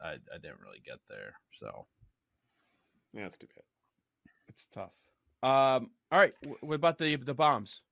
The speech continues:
Speaker 3: What are they?
Speaker 1: Okay. So the bombs, look, John Rahm, really good at things, R I P, um, but really good at things, heading to live.
Speaker 3: <laughs>
Speaker 1: Uh, multiple things on the golf course, but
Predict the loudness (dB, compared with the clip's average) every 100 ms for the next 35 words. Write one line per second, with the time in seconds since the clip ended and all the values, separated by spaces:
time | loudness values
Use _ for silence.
0 | _ -6 -6 -6 -10 _ _ _ _ _
1 | -4 2 2 2 -8 _ _ 0 0 6
2 | 10 10 10 6 -2 -8 -18 _ _ _
3 | -20 -8 -8 -8 -16 _ 2 4 6 6
4 | 6 2 0 2 2 0 -2 -2 -6 -6
5 | -6 -8 -8 -8 -10 -10 -10 -12 _ -6
6 | -4 -4 -8 -10 -10 -10 -4 0 0 0
7 | -2 -2 -4 -4 -4 -6 -8 -10 -10 -12
8 | -18 -20 _ _ _ 0 6 8 10 8
9 | 2 -10 0 6 8 6 4 6 8 6
10 | 4 6 6 6 2 0 0 4 8 8
11 | 6